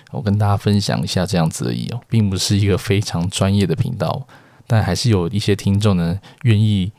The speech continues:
给我这个机会来用声音陪伴各位，我真的是非常，呃，真心的感谢大家这样子哦。而且，哦，而且，而且，哦，在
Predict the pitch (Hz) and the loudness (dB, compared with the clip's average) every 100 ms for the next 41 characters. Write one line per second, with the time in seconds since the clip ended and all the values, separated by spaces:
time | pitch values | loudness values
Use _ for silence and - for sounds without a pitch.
0 | _ 98 90 87 98 - 101 95 101 87 | _ 0 0 2 0 0 -2 2 2 2
1 | 90 95 92 - 104 107 107 90 92 95 | 0 0 0 2 4 4 2 0 0 0
2 | 95 85 82 98 104 - 90 85 90 82 | 0 2 0 -2 -6 -4 -4 -2 -6 -2
3 | 95 92 - - 131 _ _ _ _ _ | -2 -2 -4 -6 -10 _ _ _ _ _
4 | - 69 104 104 98 101 90 - 71 95 | -10 -4 2 2 2 2 2 0 -2 0
5 | 92 87 90 160 160 73 117 - - 127 | 0 0 0 -2 -2 -4 -6 -8 -10 -12
6 | - - - - - 110 - 90 69 - | -14 -20 -20 -18 -2 0 0 0 -4 -6
7 | _ - 69 - 104 82 87 87 - - | _ -6 -4 -2 -2 0 0 0 -4 -6
8 | - _ _ _ - - - - 95 85 | -10 _ _ _ -14 -14 -8 -2 0 2
9 | 85 | 0